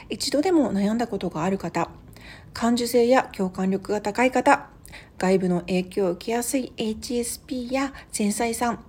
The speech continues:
エンパスなどの方に特に聞いていただきたい。まずね、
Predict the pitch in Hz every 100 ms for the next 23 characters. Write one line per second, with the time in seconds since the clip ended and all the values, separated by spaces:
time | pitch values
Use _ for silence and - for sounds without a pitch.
0 | - 214 202 208 196 - 220 277 302 302
1 | 269 269 233 226 - 392 311 - - 220
2 | 233 - 202 208 233 240 - 285 240 -
3 | - - - - - - - - - -
4 | - - - - - - - 247 294 208
5 | 220 -